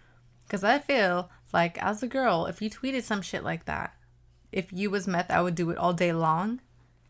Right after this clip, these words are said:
If you tweeted some shit like that to a dude, you would remember. I don't care if it was ten years ago. I would feel like, "Damn, that was funny. That was ballsy. Like, that was fucking wild. That's a fucking insane thing to say." Of course, I would remember that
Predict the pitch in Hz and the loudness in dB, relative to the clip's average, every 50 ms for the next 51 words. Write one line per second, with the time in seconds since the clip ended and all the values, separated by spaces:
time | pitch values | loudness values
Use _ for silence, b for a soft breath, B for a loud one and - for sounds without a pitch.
0 | _ _ _ - - 190 208 196 - - - 233 233 262 262 - - 202 208 - | _ _ _ -8 -4 -4 -4 -4 -6 -4 -2 0 0 0 -2 -2 -2 -2 -2 -2
1 | - 196 - 185 185 190 175 - - - 170 - - - - - - 208 196 196 | -2 -4 -2 -2 -2 -4 -4 -4 -4 -4 -4 -4 -4 -6 -8 -6 -2 0 0 2
2 | 175 170 175 175 180 214 214 B B B B B B - 220 302 392 262 196 190 | 2 0 0 0 0 -4 -6 B B B B B B -6 -4 -4 -2 0 0 0
3 | 175 175 190 190 170 165 170 175 208 233 247 247 262 240 190 202 185 185 175 170 | 4 4 4 4 4 4 4 6 6 6 6 6 4 4 4 2 0 -2 -4 -4
4 | - - - 190 190 190 190 190 196 196 190 190 180 190 190 196 190 190 196 - | -4 -6 -6 -4 -2 -2 0 0 0 0 0 0 2 4 4 4 6 4 4 2
5 | - 180 185 185 180 170 - - 175 175 165 160 160 156 156 160 160 B B B | 2 0 0 0 -4 -2 0 2 2 4 2 2 0 0 0 -2 -4 B B B
6 | B B B B B - - 170 165 - 208 202 214 208 202 - - - 185 175 | B B B B B -8 -6 -2 0 4 4 4 4 4 2 -2 -2 -2 -4 -8
7 | - - 208 208 214 208 202 202 196 175 170 - 180 180 180 170 170 - - 170 | -4 0 2 2 2 2 0 0 0 0 0 0 0 -2 -2 -2 -2 0 0 2
8 | 185 185 180 208 196 185 185 175 170 165 170 165 165 - - - 175 170 175 185 | 2 2 0 -2 -2 0 0 2 2 2 0 -4 -6 -10 -4 0 0 2 2 0
9 | 180 - - - 196 196 - 185 175 165 156 156 160 196 226 214 208 - - 180 | -4 -8 -4 -4 -4 -4 -2 -6 -6 -6 -4 4 6 6 8 8 6 4 0 0
10 | 180 185 180 - 180 170 - - - 196 190 208 190 165 175 185 165 - 180 180 | 0 0 0 0 -4 -6 -6 -4 -6 -4 -2 -2 -2 -2 -2 -4 -2 -2 -2 -2
11 | 185 175 - 180 175 180 170 - 180 165 - - 220 226 220 185 175 175 - - | -2 -4 -4 -2 -2 -2 -2 -2 -4 -4 -2 0 2 2 2 2 0 -2 -4 -4
12 | - 220 185 - - 214 277 330 262 214 202 175 170 170 170 170 165 170 175 196 | -4 -2 -2 2 4 6 6 6 4 0 0 0 -2 -2 -4 -2 0 2 2 2
13 | 220 - b | 2 0 b